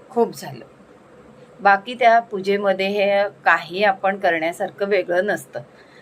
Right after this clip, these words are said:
त्यातही कोणाची अगदी हाच प्रसाद दाखवायचा असेल, तोच फुल व्हायचा असेल, तर ती वेगळी गोष्ट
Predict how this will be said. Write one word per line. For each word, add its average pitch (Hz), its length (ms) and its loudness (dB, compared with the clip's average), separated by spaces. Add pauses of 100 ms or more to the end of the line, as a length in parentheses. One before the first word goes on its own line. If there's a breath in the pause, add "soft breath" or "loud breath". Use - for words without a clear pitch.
(120)
त्यातही 285 380 4
कोणाची 202 500 -2
अगदी 190 400 0
हाच 180 360 0
प्रसाद 190 400 -4
दाखवायचा 175 540 -2
असेल, 180 380 -10
तोच 180 280 -8
फुल 180 140 -8
व्हायचा 180 320 -4
असेल, - 320 -16
तर 285 80 2
ती 226 300 -4
वेगळी 196 360 0
गोष्ट 160 260 -12